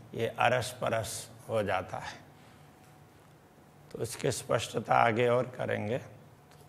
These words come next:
अक्षराते धामधनी की दृष्टि पड़ती है तो ब्रह्मात्माएं भी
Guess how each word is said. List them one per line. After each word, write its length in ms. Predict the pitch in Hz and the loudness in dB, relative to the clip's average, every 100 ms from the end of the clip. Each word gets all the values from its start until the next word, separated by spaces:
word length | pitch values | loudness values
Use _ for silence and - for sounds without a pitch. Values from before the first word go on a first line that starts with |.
| - | -4
अक्षराते 680 | 117 - 143 131 135 151 139 | -2 0 6 8 8 6 4
धामधनी 600 | 131 127 131 135 135 120 | 4 6 4 4 2 0
की 120 | 139 | 0
दृष्टि 440 | 123 127 - - | 0 0 -2 -4
पड़ती 420 | - 139 123 - | -2 0 0 0
है 340 | 143 147 147 147 - - - - - - - - - | 0 2 -2 -6 -16 -20 -20 -20 -20 -20 -20 -20 -6
तो 120 | 131 | -2
ब्रह्मात्माएं 880 | 117 127 131 131 135 139 139 147 147 | 4 4 6 6 4 2 2 2 2
भी 280 | 139 135 113 | 4 2 0